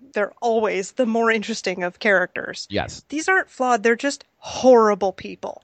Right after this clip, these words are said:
Speaker 2: Right.
Speaker 1: All of them are hor-, not a single one is redeemable.
Speaker 2: <laughs>
Speaker 1: They're all awful. I don't like or care about any of them. I would
Speaker 2: Right.
Speaker 1: just like them all to be dead.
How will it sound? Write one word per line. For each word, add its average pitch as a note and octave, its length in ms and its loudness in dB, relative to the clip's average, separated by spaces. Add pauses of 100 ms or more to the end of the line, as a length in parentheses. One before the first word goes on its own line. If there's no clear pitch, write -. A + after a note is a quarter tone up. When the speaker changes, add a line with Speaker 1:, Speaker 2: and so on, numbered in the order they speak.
(120)
Speaker 2:
Right. D2 220 -4 (160)
Speaker 1:
All A3+ 280 4
of F#3+ 140 -6
them G3 280 -4
are G3 80 -2
hor-, G#3 200 -6
not G#3 200 -2
a G3 40 -6
single A#3 360 -4
one A3 160 -2
is G3 160 -6
redeemable. G3 640 -2
Speaker 2:
<laughs> - 40 -12
Speaker 1:
They're F#3+ 180 0
all G#3+ 300 4
awful. F#3+ 520 2
I G#3 80 -2
don't G#3 300 -2
like G3 380 0
or B3 120 0
care A#3+ 300 2
about A3 200 0
any B3 240 -4
of F#3+ 140 -2
them. F#3 180 -2
I D3 120 6
would C#3+ 60 4
Speaker 2:
Right. F#2+ 160 0
Speaker 1:
just - 280 -6
like F#3 200 -4
them F#3 120 -4
all E3+ 120 -6
to - 100 -10
be A3 100 -6
dead. - 280 -2